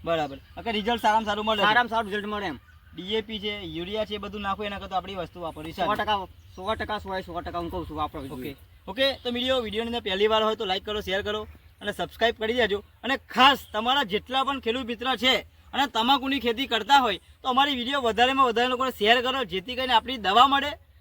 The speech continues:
Speaker 1: દવા વેચવાના કારણે નથી કહેતો, પણ એ ખેડૂત મિત્રને આપણી દવા મળે અને એમને સારું રિઝલ્ટ મળે. કારણ કે આજે તમાકુની ખેતી કરનારા ઘણા બધા ખેડૂત મિત્રો દિવસે ને દિવસે હેરાન થતા હોય છે, પણ એમને જો સારી વસ્તુ મળે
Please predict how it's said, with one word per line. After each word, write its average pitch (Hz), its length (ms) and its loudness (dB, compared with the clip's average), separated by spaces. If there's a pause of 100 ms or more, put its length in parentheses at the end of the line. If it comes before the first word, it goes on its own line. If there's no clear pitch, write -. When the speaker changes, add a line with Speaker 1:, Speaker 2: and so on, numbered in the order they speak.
(120)
Speaker 1:
દવા 247 180 4
વેચવાના 254 420 0
કારણે 233 340 0
નથી 233 140 -2
કહેતો, 269 280 -2
પણ 269 280 -2
એ 226 140 -2
ખેડૂત 226 340 -2
મિત્રને 254 300 -4 (260)
આપણી 214 220 -4
દવા 214 280 6
મળે 269 300 2
અને 240 100 -2
એમને 220 180 -2
સારું 202 300 0 (260)
રિઝલ્ટ 233 320 4
મળે. 156 220 -4 (240)
કારણ 220 320 6 (240)
કે 262 60 -8
આજે 202 280 -2 (400)
તમાકુની 233 480 -2
ખેતી 202 340 -6
કરનારા 220 360 -4
ઘણા 185 200 2
બધા 220 300 -2
ખેડૂત 208 200 -2
મિત્રો 208 260 -6 (280)
દિવસે 226 320 0
ને 240 120 -4
દિવસે 214 300 -2 (100)
હેરાન 196 240 2
થતા 214 260 2
હોય 208 160 0
છે, 208 120 -4 (320)
પણ 277 220 4
એમને 262 200 2
જો 240 80 -8
સારી 233 280 4
વસ્તુ 220 280 -6
મળે 214 300 2